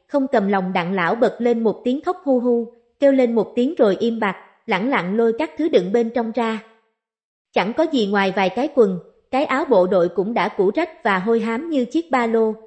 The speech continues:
một mẫu sắt tây hình tròn chạm hình một phụ nữ Campuchia cha đứng múa uốn éo, cùng với một đôi đũa mà chắc con lão đang vót dở bằng một thứ gỗ gì đó hết sức lạ lùng, thớ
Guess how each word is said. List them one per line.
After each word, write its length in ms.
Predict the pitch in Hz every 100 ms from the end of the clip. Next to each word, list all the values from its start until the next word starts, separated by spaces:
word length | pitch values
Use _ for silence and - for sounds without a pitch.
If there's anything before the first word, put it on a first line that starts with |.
| - -
một 220 | 208 208
mẫu 180 | 180 202
sắt 280 | 320 -
tây 180 | 277 240
hình 220 | 220 196
tròn 220 | 180 196 185
chạm 200 | 185 180
hình 220 | 214 190
một 160 | 190 185
phụ 140 | 190 196
nữ 260 | 254 175 -
Campuchia 500 | 247 233 240 240 240
cha 200 | 247 226
đứng 240 | 208 226 277
múa 180 | 254 302
uốn 200 | 240 277
éo, 300 | 233 233 277 359 _ _ -
cùng 200 | 214 185
với 180 | 226
một 240 | 311 254 202
đôi 180 | 220 220
đũa 200 | 190 185
mà 200 | 269 185
chắc 300 | 302 339 -
con 160 | 247
lão 260 | 226 165 208
đang 240 | 247 233
vót 160 | 285 330 226
dở 180 | 185
bằng 260 | 196 233 185
một 120 | 185 185
thứ 180 | 254 302
gỗ 220 | 208 180
gì 180 | 240 202
đó 200 | 185 208
hết 220 | 302 349
sức 160 | - 381 277
lạ 160 | 185
lùng, 280 | 185 196 185 165 _ _
thớ 160 | 254